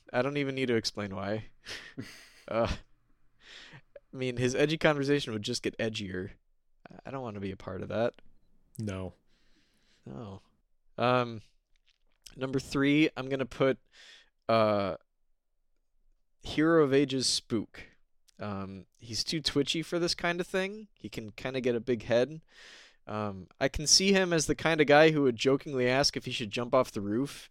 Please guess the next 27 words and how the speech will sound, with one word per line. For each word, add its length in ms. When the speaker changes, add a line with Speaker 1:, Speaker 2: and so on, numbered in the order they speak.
Speaker 1:
and 380
would 300
become 300
convinced 580
that 180
everybody 440
was 180
on 160
board 240
with 160
it. 180
Like, 240
"No, 220
Spook, 460
don't, 240
don't 220
jump 240
off 160
the 100
roof. 340
Get 140
off 160
the 120
ladder, 400
Spook." 440
<laughs> 40
Speaker 2:
<laughs> 160